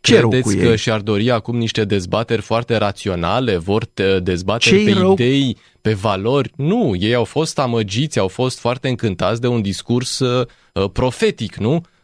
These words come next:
Speaker 2: Uh, un domn care ne vorbea despre cum s-a întâlnit el cu extraterestri, despre cum ar vrea el să naționalizeze companiile statului, un domn care se poza și făcea filmulețe călare pe cal,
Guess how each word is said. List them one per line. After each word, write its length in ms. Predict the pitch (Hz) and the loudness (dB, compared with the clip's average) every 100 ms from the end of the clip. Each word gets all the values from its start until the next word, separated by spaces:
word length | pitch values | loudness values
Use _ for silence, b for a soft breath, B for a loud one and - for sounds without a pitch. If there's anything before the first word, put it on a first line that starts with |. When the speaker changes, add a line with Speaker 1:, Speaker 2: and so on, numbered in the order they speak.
| b | b
Speaker 2:
Uh, 120 | - | -4
un 220 | 95 101 | 0 0
domn 240 | 95 131 147 | 0 0 0
care 260 | 127 123 | -2 0
ne 120 | 120 | 0
vorbea 540 | 117 104 98 117 135 139 | 0 -2 0 0 0 0
despre 340 | 123 - 110 | -4 -4 -4
cum 160 | 110 139 | -2 -2
s-a 140 | 131 | -2
întâlnit 400 | 113 110 107 127 | -2 -2 -2 0
el 160 | 123 117 | -2 -2
cu 100 | 101 | -2
extraterestri, 880 | 90 - 92 82 76 147 - - 98 | -4 -2 -4 -2 -2 -2 -4 -6 -4
despre 300 | 92 - 95 | -2 -2 -4
cum 160 | 120 | -2
ar 120 | 113 | -2
vrea 220 | 98 120 110 | 0 0 0
el 140 | 117 | -2
să 240 | - 107 B B | -2 -2 B B
naționalizeze 920 | 110 110 120 110 101 95 85 131 120 110 | -2 0 0 0 0 -2 -2 -2 0 -2
companiile 640 | 110 101 95 95 123 117 | 0 -2 -2 -2 -2 -2
statului, 800 | 90 - 110 147 135 117 113 101 b b | -2 -2 -2 -2 -2 0 0 -2 b b
un 180 | 107 107 | -2 2
domn 180 | 131 127 | 2 0
care 280 | 120 113 | -2 -2
se 200 | 110 113 | -2 -2
poza 460 | 107 107 98 113 127 | -2 -2 -2 0 -2
și 140 | - | -4
făcea 320 | 95 98 120 117 | -4 -2 0 -2
filmulețe 600 | 120 104 95 117 - 107 | -2 -2 0 0 0 -4
călare 420 | 92 95 113 95 | -2 -2 -2 -2
pe 140 | 87 | -4
cal, 420 | 82 101 120 127 | -4 -2 -2 -2